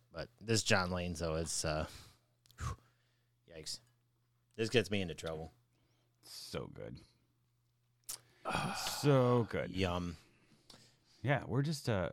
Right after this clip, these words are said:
Speaker 2: we're ripping through these segments tonight, man.
Speaker 1: I know, right? Well, because we got a great topic.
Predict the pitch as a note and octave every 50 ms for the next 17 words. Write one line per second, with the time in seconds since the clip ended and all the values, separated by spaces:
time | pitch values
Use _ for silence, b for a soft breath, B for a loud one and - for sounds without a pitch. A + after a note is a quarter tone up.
0 | - - A#2 A#2 A2 A2+ C#3+ D3 - G3 - - G#2 G2 F#2+ F2+ - - G#2+ E3+
1 | G#3+ A3+ - - - E2+ D#2 D2 D2 D#2+ F#2+ A#2 - G#2 G#2 G2 G#2+ C#3 D#3 G2+
2 | E2+ E2+ G#2+ C3+ - - A2 B2+ C#3 B2+ B2 A2+ - - A2 G#2 G2 F#2 F#2+ F#2
3 | F2+ G2 F#2+ F#2+ F#2+ F2 D#2+ G#2 G2+ G2+ E2 - - F#2+ A#2 D3 - -